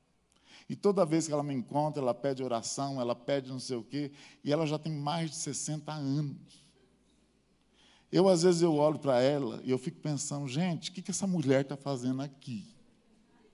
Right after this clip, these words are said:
E outro dia eu conversei muito francamente com ela, porque lá a gente tem um papo muito aberto. Eu falei, "Laura, você já tá acabada, Laura.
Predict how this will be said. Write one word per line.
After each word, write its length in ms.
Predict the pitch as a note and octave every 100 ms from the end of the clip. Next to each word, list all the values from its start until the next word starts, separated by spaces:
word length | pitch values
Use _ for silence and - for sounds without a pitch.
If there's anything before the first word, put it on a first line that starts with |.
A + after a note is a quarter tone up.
| _ _ _ _ _ _ _ _ _ _ _ _ _
E 80 | D3+
outro 180 | F3 F3
dia 100 | F3
eu 40 |
conversei 440 | F3+ G3 F#3+ D3+ F3
muito 220 | F3+ G3
francamente 560 | G3+ G#3 F#3+ E3+ F3+ -
com 120 | E3
ela, 220 | D#3+ C3
porque 180 | - D#3+
lá 180 | F3+ G3
a 60 |
gente 180 | F#3+ G3
tem 100 | G3
um 80 | F#3
papo 440 | - F#3 F#3 F3+
muito 280 | E3+ G#3 -
aberto. 640 | A#2+ B2+ A#2+ F2 - _ _ _ _ _ _ _ _ _ _ _ _ _ _ _ _ _ -
Eu 80 |
falei, 180 | F3 G3+
"Laura, 420 | G#3+ A3 C#3+ B2 - - _ _ _ _ _ _ _ _ _ _ _ _ _ _
você 240 | E3+ A3
já 120 | G#3 G3+
tá 160 | G3+
acabada, 720 | G3 G3 G3 D#3 F3 A3 G#3+
Laura. 360 | F#3+ - -